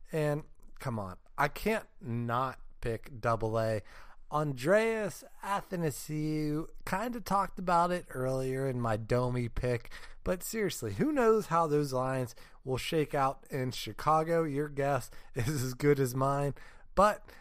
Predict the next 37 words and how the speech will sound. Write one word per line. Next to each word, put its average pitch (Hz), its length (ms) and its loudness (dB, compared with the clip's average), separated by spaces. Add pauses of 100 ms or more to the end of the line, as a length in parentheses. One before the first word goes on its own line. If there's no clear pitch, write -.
(240)
every 226 480 0
new 190 260 4
team 160 500 -2
that 147 280 2
Athanasiou 151 880 -2
goes 135 400 0
to, 139 320 4
<laughs> - 60 -6
I 170 180 4
always 202 440 4
believe 143 520 0 (460)
that 127 300 0 (600)
that 170 320 6
will 147 140 2
be 151 140 4
the 143 160 2
team 139 500 2
that 120 220 -2
he's 139 180 -2
gonna 131 220 -2
make 127 260 -2
it 110 100 -6
stick - 380 -4
there. 113 180 -2
I 104 100 -2
just, 120 260 -12 (500)
I, 143 140 -4 (160)
I 131 80 4
love 131 420 6
him 151 220 4
so 143 260 2
much. 135 300 2
I 117 80 0
believe 123 340 0
in 127 80 -6
his 117 160 -2
talent, 139 600 0